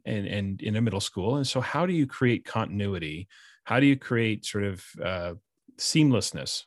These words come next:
with which you're developing the, the approach to education in the middle school when, when schools see this turnover constantly? Like,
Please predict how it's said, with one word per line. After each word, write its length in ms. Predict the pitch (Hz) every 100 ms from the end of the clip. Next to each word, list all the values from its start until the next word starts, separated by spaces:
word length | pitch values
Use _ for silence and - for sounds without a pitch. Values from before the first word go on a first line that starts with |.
| _
with 280 | 123 104 -
which 200 | 117 -
you're 120 | 117
developing 720 | 104 107 127 131 127 113 98 92
the, 260 | 95 95 -
the 140 | 98
approach 560 | 85 - - 151 - -
to 100 | -
education 580 | 101 107 - 101 - 98
in 100 | 92
the 80 |
middle 180 | 98 120
school 440 | 104 - 87 85 - - - - _
when, 360 | - 147 143 -
when 300 | 139 139 135
schools 380 | - - 143 131
see 320 | - - 175
this 240 | 147 123 -
turnover 520 | - 123 117 95 87
constantly? 540 | - - 98 - 85
Like, 160 | 80 82